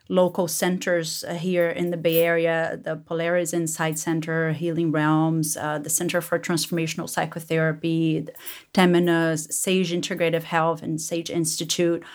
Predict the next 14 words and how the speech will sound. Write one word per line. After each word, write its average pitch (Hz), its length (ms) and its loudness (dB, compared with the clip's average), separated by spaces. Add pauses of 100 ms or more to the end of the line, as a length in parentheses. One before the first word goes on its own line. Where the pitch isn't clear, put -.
(400)
all 202 200 4
of 165 160 -2
those 180 480 2
have 160 340 -4
as - 300 -6 (100)
part 170 240 -2
of 151 160 -2
their, 160 380 2
um, 156 460 0
website 170 580 -2
and 160 80 4
their 156 180 0
offerings, - 680 -4
um, 165 420 -2